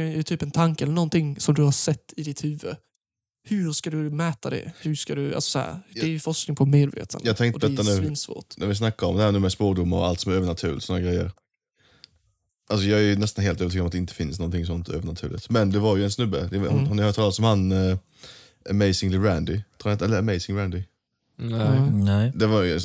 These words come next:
Speaker 2: gammal, gammal trollkarl bara, alltså, bara gjorde vanliga trolleritrick.
Speaker 4: Mm.
Speaker 2: Och, och han, eh, hatade det med allting med,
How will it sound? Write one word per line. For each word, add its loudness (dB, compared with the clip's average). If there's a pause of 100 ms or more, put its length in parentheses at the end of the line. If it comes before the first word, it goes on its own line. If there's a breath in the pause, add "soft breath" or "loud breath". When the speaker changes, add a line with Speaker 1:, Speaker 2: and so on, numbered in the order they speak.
Speaker 2:
gammal, 2
gammal 0
trollkarl -4
bara, 0
alltså, 0
bara 0
gjorde 0
vanliga 2
trolleritrick. -4 (460 loud breath)
Speaker 4:
Mm. 6
Speaker 2:
Och, 4
och 4
han, 4
eh, 4
hatade 2 (100)
det 4
med 2
allting 0
med, 0